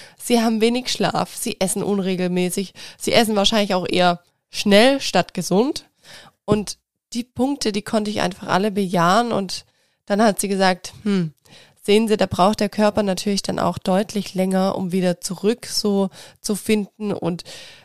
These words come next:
auch der Hormonhaushalt, der ist ja auch ganz arg davon beeinträchtigt, sag ich mal, wenn man viel im Stress ist. Und auch wenn sie es vielleicht nicht denken,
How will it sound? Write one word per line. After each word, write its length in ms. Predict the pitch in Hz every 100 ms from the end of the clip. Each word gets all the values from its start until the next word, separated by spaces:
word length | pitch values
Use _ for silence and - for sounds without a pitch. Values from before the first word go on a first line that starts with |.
| _
auch 220 | - 180 -
der 240 | 202 190
Hormonhaushalt, 880 | 185 185 220 226 208 175 185 175 175
der 100 | 185
ist 140 | 185
ja 100 | 190
auch 160 | 185 -
ganz 360 | 175 220 254 -
arg 420 | 180 190 208 -
davon 520 | 202 - 196 196 190 - _ _ _
beeinträchtigt, 1000 | - 131 196 240 - 233 233 - 233 -
sag 140 | 226 220
ich 140 | 220
mal, 320 | 226 214 208
wenn 100 | 190
man 80 | 180
viel 220 | 175 208
im 80 | 180
Stress 400 | 165 - 226 233
ist. 340 | - 226 220 - - - _ _
Und 400 | 196 196 185 -
auch 140 | - 196
wenn 160 | 240
sie 80 | 277
es 80 | 269
vielleicht 300 | - 214 220
nicht 180 | 220 -
denken, 460 | 185 208 196 208